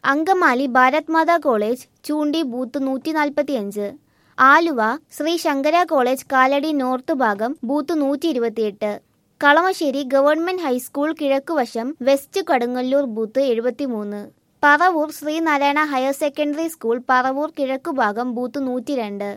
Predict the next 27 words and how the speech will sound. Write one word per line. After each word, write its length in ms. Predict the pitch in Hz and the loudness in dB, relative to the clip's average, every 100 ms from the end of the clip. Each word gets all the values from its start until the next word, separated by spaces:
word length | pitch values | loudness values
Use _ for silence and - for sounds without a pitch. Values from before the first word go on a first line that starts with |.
| - _ _ - | -14 _ _ -6
വൈപ്പിൻ 680 | 247 277 330 330 339 294 320 262 | 2 2 2 -2 -4 -4 0 2
Our 180 | 294 370 339 | 4 4 2
Lady 260 | 277 277 311 | 2 2 0
of 140 | 330 - | 0 0
Hope 240 | 254 254 254 | -2 0 0
ആംഗ്ലോ 420 | 262 294 302 359 | 0 0 0 0
ഇന്ത്യൻ 320 | 302 240 254 | 0 -2 -4
സ്കൂൾ 320 | 254 - 262 277 | -6 -4 -2 -2
ബൂത്ത് 340 | 240 262 262 | -4 -4 -2
ഒന്ന്. 340 | 226 208 208 202 - _ _ - | -2 -4 -8 -10 -16 _ _ -2
കൊച്ചി 500 | 302 294 - 285 302 | 0 0 -4 -6 -4
ലിറ്റിൽ 340 | 262 277 - 339 | -4 -4 -6 -6
ഫ്ലവർ 360 | 349 339 349 | 0 2 2
ഗേൾസ് 380 | 294 262 269 262 | 2 0 -2 -2
ഹൈസ്കൂൾ 460 | 254 220 - 247 285 | -6 -6 -4 -2 -2
ബൂത്ത് 360 | 226 247 247 | -2 -6 -2
എൺപത്തിയൊന്ന്. 720 | 254 220 233 226 240 202 202 202 - _ _ _ _ - | -2 -2 -4 -2 -4 -4 -8 -12 -16 _ _ _ _ -4
തൃപ്പൂണിത്തുറ 680 | 302 277 359 370 349 320 214 233 - | -2 0 0 0 0 0 0 -2 -2
കെ 180 | 302 320 320 | 0 0 0
പി 60 | 381 | 0
എം 300 | 339 269 285 | 2 0 -2
എച്ച് 200 | 294 269 | -2 -4
എസ് 200 | - 214 | -6 -8
ജി 240 | 240 311 | -6 -4
പൂന്തോട്ട 500 | 311 349 359 285 220 254 | 0 2 4 2 4 0
ബൂത്ത് 420 | 254 262 277 311 277 | 0 -2 -2 -2 -2
നൂറ്റിപ്പതിനഞ്ച്. 920 | 262 285 262 226 214 220 214 214 | -2 -4 -2 -2 -2 -6 -4 -4